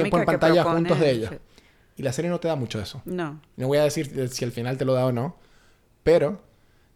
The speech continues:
Speaker 2: te va dando como muy de a poquito,
Speaker 1: Sí, es
Speaker 2: de a,
Speaker 1: sutil,
Speaker 2: de a
Speaker 1: ¿no?
Speaker 2: cuentagotas
Speaker 1: Cuentagotas.
Speaker 2: te da. Y cuando uno lo que dice es, "Verga, ya para el episodio seis, siete", es como que se
Speaker 1: ¿Qué, qué
Speaker 2: tienen que
Speaker 1: tanto
Speaker 2: jun-,
Speaker 1: más pueden estirar esto, no?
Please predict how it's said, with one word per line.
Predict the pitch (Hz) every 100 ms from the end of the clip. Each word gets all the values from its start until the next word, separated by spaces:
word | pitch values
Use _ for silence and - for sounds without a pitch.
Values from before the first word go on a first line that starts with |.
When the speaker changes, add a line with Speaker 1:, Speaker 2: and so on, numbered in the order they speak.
| _ _
Speaker 2:
te | 123
va | 127 135
dando | 147 156 160 160
como | 147 147
muy | 151 165 175 185 190 196 185 185 180 180 175 _
de | 156 147
a | 143
poquito, | 143 - 160 139
Speaker 1:
Sí, | 139 151
es | 135
Speaker 2:
de |
a, | 135
Speaker 1:
sutil, | 170 139
Speaker 2:
de | 139
a |
Speaker 1:
¿no? | 170
Speaker 2:
cuentagotas | 139 135 135 170
Speaker 1:
Cuentagotas. | 165 160 - 160
Speaker 2:
te |
da. | 156 160 - - - _
Y | 165
cuando | 147 147 156
uno | 175
lo | 180
que | 180
dice | 180 175
es, | 143
"Verga, | 147 120
ya | 127
para | 156
el | 156
episodio | 160 160 160 151 143
seis, | - - - 147 139 123 -
siete", | 160 156
es | 135
como | 139 135
que | 127 117 - - - -
se | - 190
Speaker 1:
¿Qué, |
qué | - 180
Speaker 2:
tienen | 185 185
que |
Speaker 1:
tanto | 190 190
Speaker 2:
jun-, |
Speaker 1:
más | 180 185
pueden | 185 180 180
estirar | - 170 160 156
esto, | 160 - 139
no? | 143